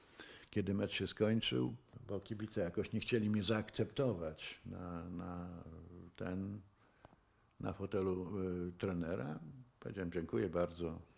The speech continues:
Ja się nigdy nie pcham tam, gdzie mnie nie, jak to się mówi, gdzie nie, nigdy nie, sam się nie wypowiadam, jak mnie nie pytają. I nigdy się nie pcham tam, gdzie mnie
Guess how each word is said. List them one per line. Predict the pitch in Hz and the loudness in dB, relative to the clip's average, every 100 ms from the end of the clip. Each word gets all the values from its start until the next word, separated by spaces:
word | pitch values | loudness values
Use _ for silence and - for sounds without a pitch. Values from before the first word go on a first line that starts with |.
| - _ _ - - - _ _ _ _ _ _ _ _ _ _ - - | -20 _ _ -20 -20 -20 _ _ _ _ _ _ _ _ _ _ -14 -2
Ja | 117 | 0
się | - 135 | 2 4
nigdy | 131 104 | 6 6
nie | 95 | 6
pcham | 87 95 | 4 2
tam, | 90 95 | 4 2
gdzie | 87 90 | 4 4
mnie | 87 85 | 4 4
nie, | 85 87 - - - - - - - - - - - - _ | 2 0 -6 -16 -20 -20 -20 -20 -20 -20 -20 -20 -20 -20 _
jak | 92 87 | -4 -2
to | 85 | -2
się | - 92 | 0 2
mówi, | 92 82 | 4 4
gdzie | 101 | 4
nie, | 98 95 - 95 95 92 92 104 | 4 2 0 -2 0 2 2 6
nigdy | 113 120 123 120 117 | 8 8 8 8 8
nie, | 107 104 107 104 87 - - - | 8 6 4 2 -2 -10 -20 -10
sam | - - 127 | 2 6 6
się | 127 113 | 8 8
nie | 104 | 6
wypowiadam, | 98 104 107 123 | 6 8 8 8
jak | 123 127 | 8 10
mnie | |
nie | 117 | 8
pytają. | - 139 131 101 82 - 85 - - - | 8 4 6 4 4 -4 -8 -12 -16 -4
I | 104 | 0
nigdy | 101 101 | 2 2
się | 101 | 4
nie | 101 | 4
pcham | 95 101 | 6 4
tam, | 98 107 113 127 | 8 8 10 10
gdzie | 98 107 | 10 8
mnie | 104 101 101 | 8 6 6